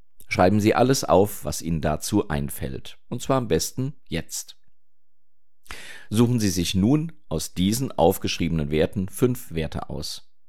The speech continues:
Möglicherweise bekommen Sie auf Anhieb keine fünf zusammen. Vielleicht scheinen fünf Werte auch nicht ausreichend.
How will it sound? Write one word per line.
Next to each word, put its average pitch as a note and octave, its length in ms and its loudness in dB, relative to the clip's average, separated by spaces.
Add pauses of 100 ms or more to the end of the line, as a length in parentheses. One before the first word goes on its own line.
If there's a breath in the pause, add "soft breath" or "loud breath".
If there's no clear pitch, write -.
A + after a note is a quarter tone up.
Möglicherweise E2 840 4 (340 loud breath)
bekommen F#2+ 320 4
Sie F#2+ 140 6
auf - 160 0
Anhieb E2 360 0
keine D#2 220 0
fünf E2 300 -2
zusammen. F2 640 2
Vielleicht F#2 540 4
scheinen F2+ 300 2
fünf A#2 320 2
Werte F#2 300 4
auch F2 120 -2
nicht E2+ 260 -2
ausreichend. D2 840 2